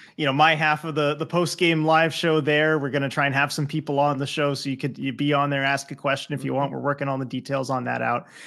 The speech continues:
Speaker 1: It's gonna be a great time. And hey, you know what? Flat Stick,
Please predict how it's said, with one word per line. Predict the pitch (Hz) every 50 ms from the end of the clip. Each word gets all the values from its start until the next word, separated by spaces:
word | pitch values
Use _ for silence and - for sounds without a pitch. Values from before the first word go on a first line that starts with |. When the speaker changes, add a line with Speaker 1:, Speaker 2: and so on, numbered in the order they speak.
| 196 180 -
Speaker 1:
It's | 156 - -
gonna | - 165 156
be | 139 120 147 143
a | 143
great | 123 131 139 135 135 131 -
time. | - 135 123 123 127 127 127 123
And | 120 120
hey, | 135 147 156 147
you | 127 120 135
know | 135 135
what? | 143 151 147
Flat | - 160 147 151 151
Stick, | - - 190 180 - -